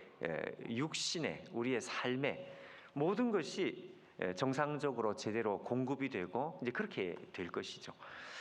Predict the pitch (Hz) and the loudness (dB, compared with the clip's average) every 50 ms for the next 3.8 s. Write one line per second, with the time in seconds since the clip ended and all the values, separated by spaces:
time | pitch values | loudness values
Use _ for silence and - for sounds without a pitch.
0 | - - - - - - - - - - - 202 185 165 185 139 92 - - - | -8 -8 -8 -8 -8 -8 -10 -8 -2 4 6 6 6 6 6 4 2 0 -2 -8
1 | - - - - - - - - - - - - - 113 110 104 104 113 - 143 | -10 -12 -14 -16 -16 -18 -20 -20 -20 -20 -6 0 4 4 6 6 6 4 4 6
2 | 147 160 165 175 180 175 165 151 131 127 131 135 131 113 107 113 107 - 139 127 | 6 6 8 8 6 6 6 4 4 6 6 6 6 4 4 2 2 2 2 4
3 | 107 104 95 110 110 107 104 95 90 95 104 127 98 82 - - | 4 4 2 2 2 2 2 2 2 2 2 0 0 -2 -4 -10